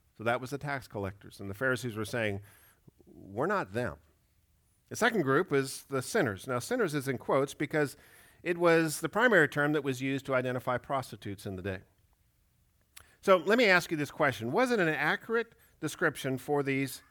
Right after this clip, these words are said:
Pharisees and teachers of the law to identify these two groups as them? Yes, it is an accurate description. They were Pharisees.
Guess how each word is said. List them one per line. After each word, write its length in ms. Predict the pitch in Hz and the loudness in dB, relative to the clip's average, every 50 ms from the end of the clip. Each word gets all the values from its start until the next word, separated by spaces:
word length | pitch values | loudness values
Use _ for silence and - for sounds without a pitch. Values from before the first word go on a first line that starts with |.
| _ _ _ | _ _ _
Pharisees 800 | - 196 185 170 156 143 - - 123 123 151 214 156 - - - _ _ _ _ _ _ _ - | 2 6 6 8 6 6 4 0 -4 -4 -4 -6 -8 -10 -16 -20 _ _ _ _ _ _ _ -2
and 440 | 131 131 151 180 196 208 190 175 - _ _ _ _ _ _ _ _ _ _ _ - - | 0 2 2 2 2 0 -2 -6 -10 _ _ _ _ _ _ _ _ _ _ _ -20 -8
teachers 320 | - - 170 165 - 147 127 | -4 -2 -2 -2 -2 -2 -2
of 100 | 135 123 | -2 0
the 60 | 127 | 0
law 300 | 135 151 135 120 123 143 | 2 2 4 4 4 2
to 180 | - - 147 139 | 0 0 0 0
identify 680 | 131 127 180 226 220 180 - 147 127 120 120 120 135 156 - _ _ _ _ _ _ _ _ _ _ _ | 2 2 0 0 0 0 0 2 4 4 4 4 2 0 -4 _ _ _ _ _ _ _ _ _ _ _
these 420 | - 127 165 196 208 202 175 - - | 0 2 4 4 4 2 0 -4 -8
two 260 | - - - 277 262 | -8 -4 -4 -2 -2
groups 460 | 165 139 131 123 135 147 - - - - | 0 0 0 0 0 -2 -6 -10 -10 -6
as 500 | - 143 139 147 151 151 143 139 139 147 | -2 0 0 2 0 0 -2 -6 -6 -4
them? 280 | 214 240 214 110 - - _ _ _ _ _ _ _ _ _ _ _ _ _ _ _ _ _ _ _ _ | -4 -4 -4 -4 -6 -10 _ _ _ _ _ _ _ _ _ _ _ _ _ _ _ _ _ _ _ _
Yes, 340 | - 285 302 190 - - - | -12 -10 -10 -10 -10 -10 -10
it 80 | 175 220 | -10 -10
is 120 | 254 - | -8 -6
an 80 | 160 123 | -4 -2
accurate 300 | 110 107 104 - 110 92 | -2 -4 -4 -6 -10 -10
description. 480 | 104 - - - 113 107 - - 98 - _ _ _ _ _ _ _ _ _ _ _ _ _ - | -10 -8 -6 -6 -6 -6 -6 -10 -12 -14 _ _ _ _ _ _ _ _ _ _ _ _ _ 2
They 140 | 147 147 160 | 2 4 4
were 140 | 175 185 | 4 2
Pharisees. 800 | 180 - 240 247 247 220 165 - - - 95 85 - - - - | 2 2 2 4 4 4 2 0 -4 -8 -10 -12 -14 -20 -20 -20